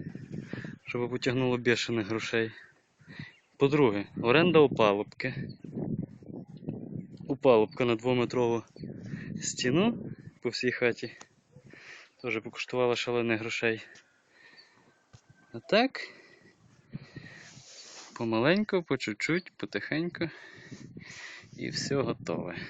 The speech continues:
От, одна кімнатка, друга кімнатка. Ще тих дві почищу. Я думаю, за два-три дня я то зроблю діло.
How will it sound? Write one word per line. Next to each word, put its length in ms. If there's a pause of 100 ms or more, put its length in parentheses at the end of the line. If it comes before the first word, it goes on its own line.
(1600)
От, 360 (140)
одна 320
кімнатка, 600
друга 340
кімнатка. 680 (1300)
Ще 180
тих 300
дві 280 (320)
почищу. 600 (1400)
Я 80
думаю, 400
за 120
два-три 380
дня 220
я 100
то 240 (1080)
зроблю 500
діло. 380